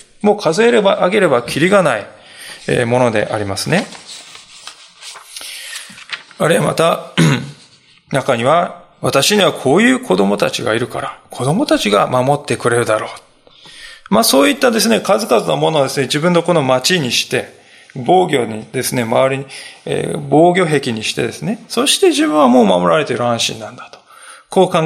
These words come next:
えることはないでしょうか。まあ、カインはまさにそう考えたっていうことですよね。で、それがですね、よく現れているのはですね、彼は、えー、自分の作った町にですね、自分の子供の名前をつけるんですよね。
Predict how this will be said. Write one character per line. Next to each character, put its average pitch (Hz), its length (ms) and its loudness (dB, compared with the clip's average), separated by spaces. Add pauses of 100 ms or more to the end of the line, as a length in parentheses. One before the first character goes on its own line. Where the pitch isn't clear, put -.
(100)
え 151 60 4
る 123 80 -2
こ 135 100 -6
と 123 80 0
は 107 80 0
な 107 160 0
い 98 40 -6
で 101 60 -10
し - 120 -4
ょ - 60 -20
う - 40 -20
か。 - 120 -20 (840)
ま 185 100 0
あ、 180 40 0
カ - 260 -2
イ 381 60 -2
ン 370 40 2
は 294 60 4
ま 202 140 4
さ 294 120 0
に 240 80 0
そ 160 160 0
う 156 60 -4
考 175 140 0 (100)
え 277 80 2
た 247 100 0
っ - 60 -4
て 139 100 -6
い - 20 -2
う - 40 -10
こ 127 80 -4
と 139 80 -2
で - 80 -2
す - 100 -8
よ 135 60 -8
ね。 180 160 -8 (520)
で、 170 80 2
そ 175 120 4
れ 196 80 2
が 208 100 4
で 185 60 2
す 165 80 -2
ね、 160 120 2
よ 185 260 2
く - 120 -2
現 147 100 4 (200)
れ 165 100 2
て 143 80 0
い 127 40 2
る 117 40 -4
の 113 80 -2
は 107 60 0
で 110 80 -6
す - 100 -6
ね、 123 100 -4
彼 190 200 2
は、 127 420 2 (720)
え 117 480 -2
ー、 - 40 -10
自 151 180 2
分 208 180 4
の 208 120 4
作 - 180 -2
っ 104 40 -2
た 131 120 0
町 123 300 0
に 127 80 -2
で 113 80 -2
す 135 120 -6
ね、 120 100 -2
自 147 220 -2
分 254 160 0
の 233 100 2
子 - 300 -2
供 294 240 2
の 302 120 2
名 277 180 2
前 254 160 2
を 247 80 0
つ - 120 -4
け 220 120 -2
る 160 80 -2
ん 117 40 -4
で - 80 -8
す - 100 -10
よ 135 60 -6
ね。 208 200 -10